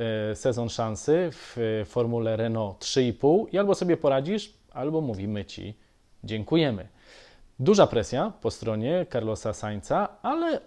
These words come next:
okazało się, że coś tam jednak mu się udało, bo po pierwsze się zmobilizował, e, wygrał ten sezon Formuły Renault trzy i pół i dostaje szansę w,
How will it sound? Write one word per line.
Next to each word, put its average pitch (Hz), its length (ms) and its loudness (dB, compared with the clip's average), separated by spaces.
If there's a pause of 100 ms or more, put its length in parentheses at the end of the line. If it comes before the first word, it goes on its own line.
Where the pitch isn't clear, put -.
okazało 123 840 0
się, 160 500 -2
że 127 180 -4 (160)
coś - 580 -4
tam 131 300 -2
jednak 131 580 2
mu 143 120 2
się - 160 -8
udało, 117 500 0
bo 151 120 4
po 143 120 0
pierwsze 117 320 -2
się 95 180 -10
zmobilizował, 202 720 4 (600)
e, 113 280 0
wygrał 143 440 6 (100)
ten 123 160 2
sezon 131 500 0
Formuły 120 440 0
Renault 113 420 0
trzy - 280 -4
i 123 180 -4
pół 196 300 2
i 185 120 -2
dostaje 135 420 2
szansę 113 580 -4
w, - 120 -20